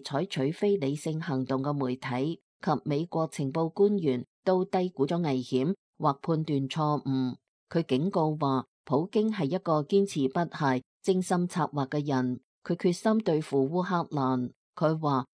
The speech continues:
普京正在採用硬件政策，呢個係一種軍事攻擊，軍事攻擊唔能夠被聯合國決議所阻止，亦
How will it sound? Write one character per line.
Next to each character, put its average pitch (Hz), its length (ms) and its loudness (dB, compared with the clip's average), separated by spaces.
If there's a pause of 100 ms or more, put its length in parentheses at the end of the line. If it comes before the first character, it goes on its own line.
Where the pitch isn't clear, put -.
(120)
普 160 260 2
京 226 180 4
正 180 160 0
在 143 160 0
採 139 300 0
用 143 240 0
硬 135 220 0
件 131 200 -2
政 151 280 -2
策， 139 360 0 (280)
呢 180 100 2
個 170 100 2
係 165 160 0 (120)
一 - 20 2
種 156 300 0
軍 196 200 2
事 139 220 -2
攻 175 300 0
擊， 160 260 0 (300)
軍 220 180 4
事 - 160 0
攻 196 300 2
擊 190 260 2
唔 143 140 0
能 143 120 0
夠 160 140 0
被 147 260 0
聯 127 220 0
合 143 160 -2
國 147 340 -2
決 147 220 -2
議 135 220 2
所 135 220 0
阻 - 120 -4 (180)
止， 127 120 -6 (480)
亦 165 120 0